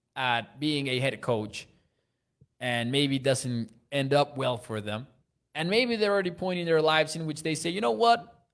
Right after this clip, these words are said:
I'm good being a coordinator. I don't want the pressure. I wanna coach football." And, and Quinn has been in this situation specifically where he has talked about how much he enjoys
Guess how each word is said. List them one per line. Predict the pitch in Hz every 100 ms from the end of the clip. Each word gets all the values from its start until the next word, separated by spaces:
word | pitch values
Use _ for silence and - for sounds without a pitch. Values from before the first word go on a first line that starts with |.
| _
I'm | - 277
good | 277 320 196 139
being | 170 156
a | 147
coordinator. | - 165 139 120 104 - -
I | -
don't | 247
want | 208
the | 151
pressure. | - 208 208 226 - - _ _ _ _ _ _ _ _ -
I |
wanna | 196
coach | 202 208 185
football." | - 220 117 -
And, | 147 156
and | 165 156
Quinn | - 277 269 190 - - _
has | - 180 170
been | 175
in |
this | 165 160
situation | 170 151 165 151 151
specifically | 135 127 170 175 175 156
where | 135 135 127 123 - - _ _
he | 160
has | 160 147 -
talked | 143 135
about | 127 127
how | 127 139
much | 135 135 127 - - _ _ _ _
he | - 165
enjoys | 131 127 143 120 95 -